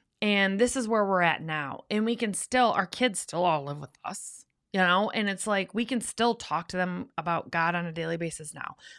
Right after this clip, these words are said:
We can still be praying with them now if we wanted to go in and say prayers. Now they would put up fights about it, but it doesn't matter, you know? And so we would need to s-, take effect on what we need to do now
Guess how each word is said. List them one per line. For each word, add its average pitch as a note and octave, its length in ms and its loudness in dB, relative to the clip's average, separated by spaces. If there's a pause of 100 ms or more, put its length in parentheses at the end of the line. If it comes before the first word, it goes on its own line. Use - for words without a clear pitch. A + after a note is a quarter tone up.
We G#3 100 2
can G#3 160 2
still G#3+ 560 4 (180)
be A3 120 4
praying E3 420 -2
with F3+ 160 -2
them F3+ 200 0
now D3+ 200 -2
if - 140 -12
we D3+ 80 -6
wanted D3 240 -8
to C#3+ 60 -12
go D#3 160 -8
in D3+ 100 -8
and D3 100 -10
say D3+ 160 -8
prayers. C3+ 400 -8
Now C#3+ 160 2
they D3 100 2
would C#3 120 -4
put - 140 -6
up - 120 -12
fights F3+ 180 -4
about C#3+ 220 -2
it, G#3+ 140 2
but D#3 100 -10
it D#3 60 -16
doesn't E3+ 220 -10
matter, F3+ 340 -10 (640)
you G3+ 100 0
know? G#3 320 4
And G#3+ 340 0 (200)
so - 220 2
we C4+ 240 4
would C#4+ 100 0
need A#3 220 2
to G#3 60 0
s-, - 200 -6 (240)
take G#3+ 240 -4
effect F#3 480 0
on E3+ 300 -2
what G3 220 4
we G#3 120 2
need F#3+ 240 -2
to - 140 -6
do E3 320 0 (240)
now E3+ 600 6